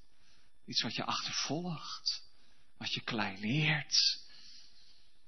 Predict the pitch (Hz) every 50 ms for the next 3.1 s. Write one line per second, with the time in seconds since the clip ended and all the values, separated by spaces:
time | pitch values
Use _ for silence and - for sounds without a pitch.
0 | - - - - - - - - - - - - - - - - - - - -
1 | - - - - - - - - 113 - - - 123 135 131 - - - 104 101
2 | 101 95 92 - - - - - - - - - - - - - - - - -
3 | -